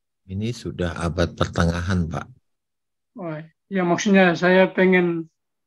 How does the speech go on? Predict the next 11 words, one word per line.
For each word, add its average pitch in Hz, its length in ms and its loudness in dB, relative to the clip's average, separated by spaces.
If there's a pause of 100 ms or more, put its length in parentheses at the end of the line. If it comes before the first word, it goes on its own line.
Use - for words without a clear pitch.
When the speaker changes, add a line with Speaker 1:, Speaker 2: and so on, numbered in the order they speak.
Speaker 2:
bertanya 185 880 2
mengenai 175 560 -2
abad 180 320 -4
pertama 170 560 4
yang 175 400 2 (1800)
tolong 185 400 2
Bapak 180 400 4
menjelaskan 180 1200 2 (600)
antara 170 1080 2
monarkianisme 185 1400 0 (1200)
bersama 180 1040 2